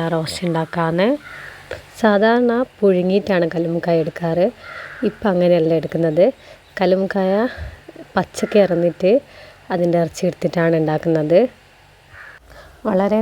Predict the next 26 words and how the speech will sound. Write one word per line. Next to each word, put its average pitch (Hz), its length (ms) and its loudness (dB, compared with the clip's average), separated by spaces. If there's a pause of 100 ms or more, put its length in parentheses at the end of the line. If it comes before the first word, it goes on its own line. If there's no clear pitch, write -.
നൈസായിട്ടുള്ള 190 720 -2
കത്തി 185 280 -8
കൊണ്ട് 185 220 0 (500)
അതിൻ്റെ 190 240 -4 (100)
ബാക്കിൽ 180 400 -2
ഇങ്ങനെ, 185 280 -2 (400)
ആ, 202 40 -6 (220)
ഒരു, 180 120 -2 (380)
ഇങ്ങനെ 190 280 -2
ഇടുക്ക 190 280 -4
കൂടി 196 180 0
ഇങ്ങനെ 190 220 0
വരഞ്ഞാൽ 175 400 -2 (140)
അത് 180 80 -4 (100)
വേഗം 170 300 -2
ഇറക്കാൻ 170 360 -4
പറ്റും. 190 300 -4 (540)
എന്നിട്ട് 202 300 -6
ഒരു 220 200 0
രണ്ട് 190 240 0
വെള്ളത്ത് 180 320 -2
കഴുകിയതിന് 170 480 -2
ശേഷം 185 400 -6 (480)
അത് 180 120 -8 (120)
പരണ്ടിയെടുക്കുക. 170 680 -2 (720)
സാധാരണ 175 340 -2